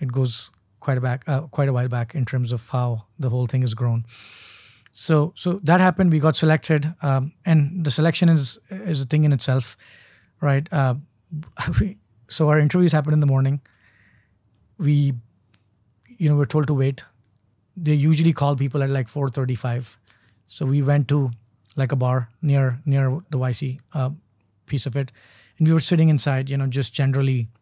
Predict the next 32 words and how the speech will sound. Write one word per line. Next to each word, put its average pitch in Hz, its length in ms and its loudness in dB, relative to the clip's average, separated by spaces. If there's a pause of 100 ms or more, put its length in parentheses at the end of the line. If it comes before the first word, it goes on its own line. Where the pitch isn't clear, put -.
(640)
chit-chatting, 143 460 2
if 123 80 0
that's 127 220 -2
the 131 60 -2
right 123 160 -2
word, 120 220 -4 (520)
right? 135 260 0 (340)
I, 143 240 0
I 147 120 2
get 143 120 2
a 151 60 2
call 139 320 0
on 143 120 2
my 131 120 2
phone 123 440 -2
at 135 160 -2
four 135 200 -4
thirty, 123 360 -4 (400)
and 143 100 0
they're 139 120 4
like, 135 340 -2
uh, 135 280 -2
"We're 151 100 0
calling 151 280 0
from 156 160 0
Y 139 140 0
C. 131 320 -4 (760)
Uh, 131 160 -2 (340)
we, 147 260 -2
we've 139 260 2
selected 143 380 0
you. 131 220 0